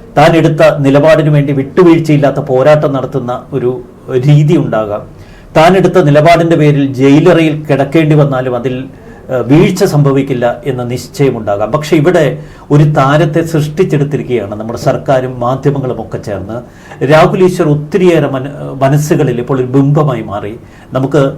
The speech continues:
അതൊരു നെഗറ്റീവ് ബിംബമാണോ പോസിറ്റീവ് ബിംബമാണോ എന്നത് മാറ്റിവെക്കാം.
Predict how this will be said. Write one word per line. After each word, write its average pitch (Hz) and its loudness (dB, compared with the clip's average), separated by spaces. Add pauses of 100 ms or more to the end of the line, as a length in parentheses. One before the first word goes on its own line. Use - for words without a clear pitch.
(320)
അതൊരു 143 2
നെഗറ്റീവ് 147 2
ബിംബമാണോ 139 0
പോസിറ്റീവ് 143 -2
ബിംബമാണോ 120 -4
എന്നത് 113 -8
മാറ്റിവെക്കാം. 113 -6